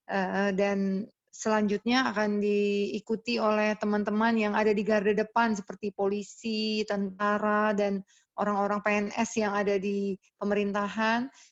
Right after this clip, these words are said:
selanjutnya lansia, baru akan masuk ke masyarakat umum.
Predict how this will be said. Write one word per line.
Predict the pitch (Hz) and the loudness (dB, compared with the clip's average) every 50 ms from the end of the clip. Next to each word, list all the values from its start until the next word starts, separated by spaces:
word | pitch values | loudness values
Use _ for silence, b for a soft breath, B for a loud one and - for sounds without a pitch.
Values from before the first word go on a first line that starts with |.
| B _ | B _
selanjutnya | - 208 202 196 196 190 190 - 214 208 202 | -2 0 0 0 0 -2 -4 -2 -2 0 0
lansia, | 202 202 202 202 - - - 214 202 202 214 208 202 202 202 208 208 214 | 0 0 -2 -4 -6 -6 -6 -6 -4 -2 0 0 2 2 2 2 2 2
baru | 208 202 190 196 226 240 220 220 | 2 2 0 2 2 2 2 2
akan | 214 - 220 214 208 208 208 - _ _ _ _ _ - | 0 0 -2 -2 -2 -2 -6 -8 _ _ _ _ _ -6
masuk | 220 208 202 196 - 269 254 - | -4 -4 -4 -4 -4 -6 -8 -4
ke | - 220 | -4 -2
masyarakat | 208 202 190 - 214 202 196 190 208 208 - - | -2 -2 -2 0 -2 -2 0 0 -2 -4 -2 -2
umum. | 220 214 220 220 208 190 | -2 -2 0 -2 -2 -4